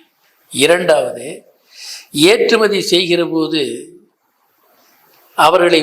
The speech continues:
ஊக்குவிக்கின்ற முறையிலும் நெருக்கடிகளிலிருந்து பாதுகாக்கின்ற முறையிலும் அவர்களுக்கு டிராபேக்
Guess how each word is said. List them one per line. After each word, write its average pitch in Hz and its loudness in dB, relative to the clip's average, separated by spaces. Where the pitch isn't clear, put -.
ஊக்குவிக்கின்ற 190 -2
முறையிலும் 147 -4
நெருக்கடிகளிலிருந்து 190 0
பாதுகாக்கின்ற 170 0
முறையிலும் 139 -8
அவர்களுக்கு 151 2
டிராபேக் 151 2